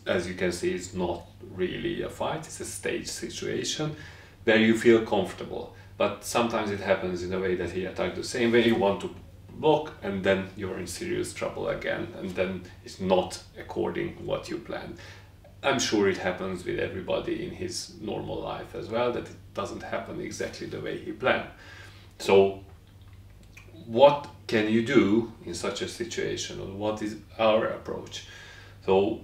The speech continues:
you not insist to a certain technique, but instead you insist of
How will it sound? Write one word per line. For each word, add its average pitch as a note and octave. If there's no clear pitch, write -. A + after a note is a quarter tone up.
you A#2
not C3+
insist B2
to F#2+
a F2+
certain F#2+
technique, -
but F#3
instead G#2
you F#2
insist G2
of F2+